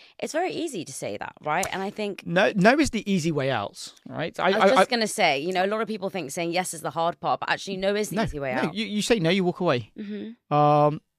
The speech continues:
Speaker 2: and, and, and I lo-, I remember pre-covid, I, I was helping three visually impaired people into work. Um, they, they were having issues when it came to, uh, the interview. So I,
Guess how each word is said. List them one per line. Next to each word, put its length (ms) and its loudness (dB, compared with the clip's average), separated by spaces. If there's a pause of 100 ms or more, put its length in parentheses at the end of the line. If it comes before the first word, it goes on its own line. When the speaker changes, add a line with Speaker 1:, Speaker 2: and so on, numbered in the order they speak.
(340)
Speaker 2:
and, 180 0
and, 220 2
and 100 2
I 80 2
lo-, 160 4 (340)
I 60 4
remember 260 0 (140)
pre-covid, 840 -6
I, 340 -2
I 80 -6
was 140 -4
helping 560 0
three 420 0
visually 300 -2
impaired 260 4
people 400 2
into 240 -6
work. 400 -8 (160)
Um, 480 0
they, 220 0
they 180 -2
were 140 -2
having 300 0
issues 380 -2
when 120 -6
it 100 -12
came 300 -8
to, 360 -6 (380)
uh, 80 -6
the 80 -4 (100)
interview. 380 2
So 240 0
I, 80 2